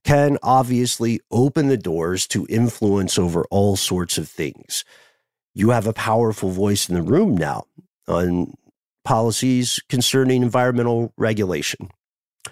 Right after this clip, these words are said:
or who should be taxed and how, what does or does not constitute a monopoly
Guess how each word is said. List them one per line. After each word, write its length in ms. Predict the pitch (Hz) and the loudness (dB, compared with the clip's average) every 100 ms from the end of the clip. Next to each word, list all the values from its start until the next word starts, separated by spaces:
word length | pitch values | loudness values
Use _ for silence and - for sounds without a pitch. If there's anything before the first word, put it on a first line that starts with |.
| _ - | _ 0
or 180 | 98 | 0
who 160 | 90 160 | 2 0
should 160 | - 131 | 0 0
be 100 | 117 | 0
taxed 480 | - 101 - - | 0 0 -2 -8
and 100 | 85 | -6
how, 380 | 85 - 95 53 - - - - _ _ _ _ _ | -6 -2 -2 -4 -8 -16 -20 -20 _ _ _ _ _
what 340 | - 117 113 - | -2 2 2 0
does 340 | 131 131 110 | 0 2 0
or 80 | 95 | -2
does 260 | 123 110 | 0 0
not 220 | - 95 - | 0 -4 -4
constitute 880 | 117 107 - - 92 - 87 80 - _ - | -2 -2 -2 -6 -6 -4 -4 -4 -10 _ -2
a 120 | 110 | 0
monopoly 760 | 87 85 90 120 - 65 - | 0 0 2 0 0 -10 -12